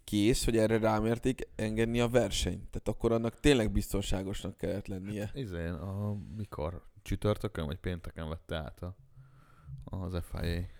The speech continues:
Speaker 1: Úristen.
Speaker 2: Akkor kapták meg a szuperlicenszet.
Speaker 1: Ez komoly?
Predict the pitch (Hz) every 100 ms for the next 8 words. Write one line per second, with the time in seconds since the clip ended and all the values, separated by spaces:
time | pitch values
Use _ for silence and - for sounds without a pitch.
0 | - - - - - - - _ _ _
1 | _ - - - 80 - - 90 90 82
2 | - - 76 71 - - 98 - 107 -
3 | 101 - - - 110 110 110 101